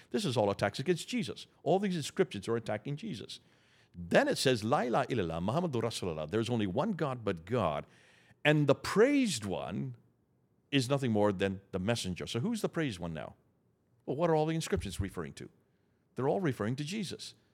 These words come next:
The praised one in this case is Jesus. It's all talking about Jesus. Yet that's the first time we see the Shahada, which is the statement of faith for all Muslims in the world today.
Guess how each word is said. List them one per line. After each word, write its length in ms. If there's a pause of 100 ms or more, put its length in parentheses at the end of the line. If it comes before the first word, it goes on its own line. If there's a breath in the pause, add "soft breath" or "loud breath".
(360 soft breath)
The 80
praised 440
one 140
in 140
this 200
case 320
is 140
Jesus. 640
It's 240
all 220
talking 340
about 240
Jesus. 340 (220 loud breath)
Yet 260
that's 320
the 140
first 500
time 220
we 120
see 200
the 80
Shahada, 540 (500 soft breath)
which 200
is 120
the 60
statement 420
of 80
faith 180
for 140
all 100
Muslims 360
in 40
the 60
world 240
today. 260